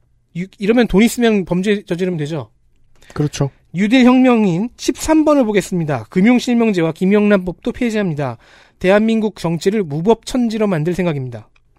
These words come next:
Speaker 1: 그런데 일단 자-, 현재 본인이 출마한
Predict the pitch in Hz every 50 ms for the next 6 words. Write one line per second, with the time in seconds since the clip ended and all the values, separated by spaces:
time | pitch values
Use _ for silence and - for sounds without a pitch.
0 | - - - - 226 247 214 175 160 196 196 - 156 165 190 208 - 202 - _
1 | - - 285 277 247 226 185 175 185 202 _ _ - - - 185 202 233 233 247
2 | 226 - - 262 247 240 233 220 208 196 175